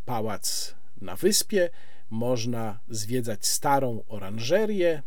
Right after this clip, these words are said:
można też zwiedzić, em, Muzeum Łowiectwa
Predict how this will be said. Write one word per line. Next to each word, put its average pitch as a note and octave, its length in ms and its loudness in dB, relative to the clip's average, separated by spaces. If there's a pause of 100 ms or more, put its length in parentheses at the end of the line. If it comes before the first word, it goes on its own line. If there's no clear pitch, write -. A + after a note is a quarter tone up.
(140)
można C#3 440 0
też C#3+ 300 -2 (440)
zwiedzić, C3 1000 0 (400)
em, A#2 420 -2 (540)
Muzeum C3 800 4 (200)
Łowiectwa C3 1000 0